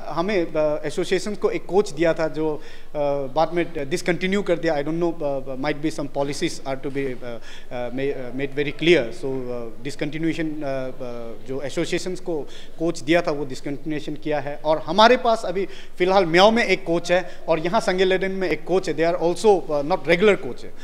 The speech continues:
उनको भी, uh, contractual basis में coach दिया है। यस, म-, मैं भी, uh, government of अरुणाचल Pradesh को request करता हूँ कि हमें अगर प-, परमानेंट coaches दे दें, प-, प-, एक, uh, अच्छा coaches दे दें तो table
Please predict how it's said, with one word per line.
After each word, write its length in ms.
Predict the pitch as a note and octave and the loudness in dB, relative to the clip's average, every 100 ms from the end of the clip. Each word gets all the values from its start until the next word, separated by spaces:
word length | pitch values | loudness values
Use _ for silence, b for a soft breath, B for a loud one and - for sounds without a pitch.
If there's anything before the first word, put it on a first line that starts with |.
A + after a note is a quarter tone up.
| B B | B B
उनको 280 | D#3+ E3 F#3 | -4 0 2
भी, 180 | F#3 F#3 | 2 2
uh, 100 | E3+ | 2
contractual 640 | D3 E3 E3 F3 F3 F#3+ | -2 -2 0 0 2 0
basis 340 | D3 D3 E3 F3 | 0 -2 -4 -6
में 100 | D#3+ | -4
coach 200 | D3 - | -6 -6
दिया 200 | C#3 C3+ | -4 -4
है। 220 | D3+ D#3+ | 2 4
यस, 220 | A#3 - - - - | 4 4 -8 -8 -6
म-, 80 | E3+ | -4
मैं 240 | D#3+ E3 | 2 2
भी, 120 | F#3+ | 2
uh, 60 | G3 | 2
government 420 | D#3+ D3+ D3 E3 | 0 0 0 0
of 100 | D#3+ | -2
अरुणाचल 340 | D#3+ D3+ D3+ D#3+ | -2 -4 -4 -4
Pradesh 340 | C#3+ C#3 D3+ - - - | -4 -4 -4 -6 -8 -6
को 200 | - D3+ B B C#3 | -2 -2 B B -6
request 300 | C#3 F3 F3 | -2 -2 0
करता 220 | D3 E3 | -2 0
हूँ 160 | D#3+ | -2
कि 80 | D#3+ | -2
हमें 420 | C#3 D3 E3+ D#3+ | -2 2 2 2
अगर 260 | D3+ C#3+ C#3+ | -2 -4 -4
प-, 120 | - | -2
परमानेंट 480 | B2+ - D3 E3 F3 | -4 -2 0 0 0
coaches 280 | D3 - E3 | -2 -4 -4
दे 180 | C#3 C#3 | -2 -2
दें, 120 | C#3+ | -4
प-, 80 | C#3 | -4
प-, 540 | B2 A#2 A#2+ A#2 - | -6 -6 -8 -8 -8
एक, 80 | A#2+ | -8
uh, 320 | C3+ B2 B2+ | -6 -6 -6
अच्छा 200 | - - | -4 -4
coaches 320 | - C#3 E3 | -4 -4 -4
दे 160 | C3+ C#3 | -4 -4
दें 140 | D3+ | -4
तो 160 | D3 D3+ B B - | -6 -6 B B -6
table 440 | D3 - F#3 G#3 | -6 -2 0 0